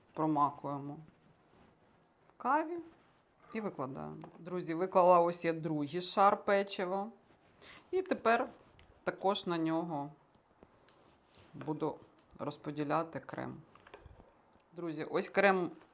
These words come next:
я зверху шаром сюди поклала. Тепер обов'язково ставимо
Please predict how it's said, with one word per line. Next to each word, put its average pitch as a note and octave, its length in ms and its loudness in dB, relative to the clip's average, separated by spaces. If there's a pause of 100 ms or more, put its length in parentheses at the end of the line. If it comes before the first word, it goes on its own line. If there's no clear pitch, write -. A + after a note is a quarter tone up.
(120)
я E3+ 260 4
зверху D#3+ 440 2
шаром D3 600 4
сюди D3 360 -8
поклала. D#3 580 6 (380)
Тепер F3 260 4
обов'язково E3+ 640 2
ставимо D3+ 680 2